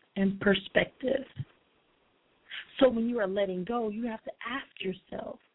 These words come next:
whose reality, whose expectations, whose perceptions am I experiencing? Am I reacting to the perceptions that someone has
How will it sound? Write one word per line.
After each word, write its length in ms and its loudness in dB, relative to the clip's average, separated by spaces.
whose 260 8
reality, 800 0
whose 300 0
expectations, 800 0
whose 240 6
perceptions 640 4
am 140 6
I 140 2
experiencing? 760 -2
Am 140 8
I 140 12
reacting 760 6
to 60 -6
the 80 2
perceptions 760 -2
that 180 4
someone 280 6
has 280 8